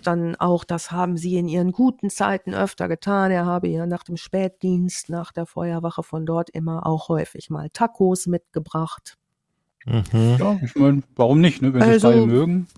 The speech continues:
Speaker 1: Jack in the Box in Royce City ist so eine Reminiszenz an ihre guten Zeiten. Und, ähm,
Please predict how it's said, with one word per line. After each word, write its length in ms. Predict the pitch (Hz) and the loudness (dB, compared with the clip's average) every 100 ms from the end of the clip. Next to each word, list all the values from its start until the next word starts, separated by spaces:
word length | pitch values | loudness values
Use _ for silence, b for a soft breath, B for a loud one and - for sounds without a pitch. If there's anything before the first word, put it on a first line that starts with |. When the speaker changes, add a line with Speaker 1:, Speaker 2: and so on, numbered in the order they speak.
| _ | _
Speaker 1:
Jack 300 | 208 208 269 254 | -4 2 2 2
in 100 | 247 | 2
the 60 | |
Box 300 | 220 247 247 | 4 2 0
in 160 | 220 220 | -2 0
Royce 360 | 202 202 - - | 2 0 -2 -2
City 640 | 233 - 220 214 208 - - - | -2 0 0 2 0 -4 -8 -6
ist 200 | - 190 | -4 -2
so 80 | 185 | 0
eine 180 | 175 170 | 0 2
Reminiszenz 880 | 180 175 165 156 - - 160 143 - | 2 2 0 -2 -8 -6 -4 -6 -6
an 200 | 147 147 | -8 -6
ihre 260 | 147 151 | -4 -4
guten 400 | - 185 - 147 | -4 -6 -4 -6
Zeiten. 560 | - 175 208 - 175 175 _ _ _ - | -6 -6 -6 -4 -4 -4 _ _ _ -6
Und, 480 | 175 160 156 - - | -2 0 -2 -6 -6
ähm, 520 | 156 151 147 147 139 | -2 0 -2 -2 -6